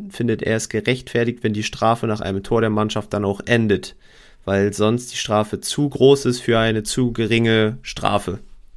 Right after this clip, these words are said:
So. Ähm, klar, dass dieses Unterzahltor die Strafe beendet, findet er auch nicht schlecht, äh, diesen Modus,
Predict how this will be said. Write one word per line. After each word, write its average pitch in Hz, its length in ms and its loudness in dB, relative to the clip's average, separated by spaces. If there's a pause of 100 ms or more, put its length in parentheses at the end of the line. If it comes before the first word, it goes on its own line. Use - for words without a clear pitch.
So. - 280 -6 (800)
Ähm, 123 600 4 (840)
klar, 139 460 4
dass - 180 -2
dieses 117 300 -2
Unterzahltor 127 720 0
die 117 80 -2
Strafe 120 340 -2
beendet, 151 640 0 (320)
findet 135 340 2
er 110 160 4
auch 143 160 6
nicht 113 160 2
schlecht, - 420 -6 (200)
äh, 101 280 0
diesen 104 240 -2
Modus, 101 540 2